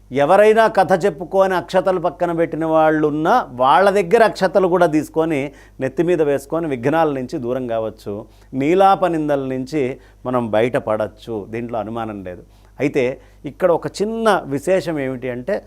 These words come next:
సంక్షిప్తంగా కథని మనం చెప్పుకుందాం. ఒక సందర్భంలో పార్వతీ అమ్మవారు చక్కగా లోపల స్నానం చేస్తూ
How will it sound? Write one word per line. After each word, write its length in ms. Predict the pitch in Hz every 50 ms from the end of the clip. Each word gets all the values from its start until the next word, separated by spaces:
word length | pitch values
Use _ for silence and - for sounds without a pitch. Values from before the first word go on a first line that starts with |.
| - - _ - _ - - - -
సంక్షిప్తంగా 880 | 185 202 240 254 214 - - 240 247 175 - - - 202 190 190 196 190
కథని 340 | 190 - 139 127 147 156 156
మనం 220 | 143 127 120 113
చెప్పుకుందాం. 560 | 104 - 113 95 - - 117 110 104 101 104 - - - - - - - _ 143
ఒక 140 | 139 131
సందర్భంలో 840 | 135 139 139 139 139 143 151 139 123 107 135 135 135 135 151 185 196 - - - - - _ -
పార్వతీ 480 | 135 143 156 160 160 156 156 147 143
అమ్మవారు 680 | 131 123 123 127 127 123 131 135 135 117 107 113 139 - - - _ _
చక్కగా 600 | - 135 127 - - 147 135 143 139 127 110 - - - _ _ 120
లోపల 300 | 120 127 131 143 135 127
స్నానం 480 | 127 - 117 117 113 123 135 139 135
చేస్తూ 460 | 120 127 127 117 - - 180 202 214